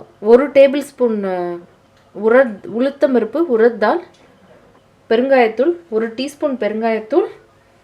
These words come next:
அப்புறம் நாலஞ்சு வத்தல் எடுத்திருக்கேன். நான் வந்து மிளகு ரொம்ப போ-, போடுறதுனால, த்ரீ டேபிள் ஸ்பூன் போடுறதுனால,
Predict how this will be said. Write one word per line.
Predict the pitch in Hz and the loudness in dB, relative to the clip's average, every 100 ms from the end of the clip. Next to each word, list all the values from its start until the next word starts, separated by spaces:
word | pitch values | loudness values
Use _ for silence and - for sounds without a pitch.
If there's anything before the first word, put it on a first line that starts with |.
| _ _ _ _ _ _ _ _ - | _ _ _ _ _ _ _ _ -18
அப்புறம் | 208 320 359 | -6 -4 0
நாலஞ்சு | 220 208 208 190 | 2 2 0 -2
வத்தல் | 185 233 214 | -2 -2 -4
எடுத்திருக்கேன். | 190 180 180 339 | -4 -6 -2 -2
நான் | 302 208 | 0 -2
வந்து | 196 214 233 | -2 0 0
மிளகு | 208 226 277 | 2 0 2
ரொம்ப | 240 220 240 233 208 - | 0 0 2 2 0 -6
போ-, | 175 - | -12 -6
போடுறதுனால, | 202 196 196 185 190 277 311 | -4 -2 -2 -2 -2 -2 -2
த்ரீ | 226 214 214 | -6 -2 -2
டேபிள் | 226 | 0
ஸ்பூன் | 247 - 214 196 | -4 -6 -8 -4
போடுறதுனால, | 190 185 185 185 196 | -4 -4 -6 -6 -4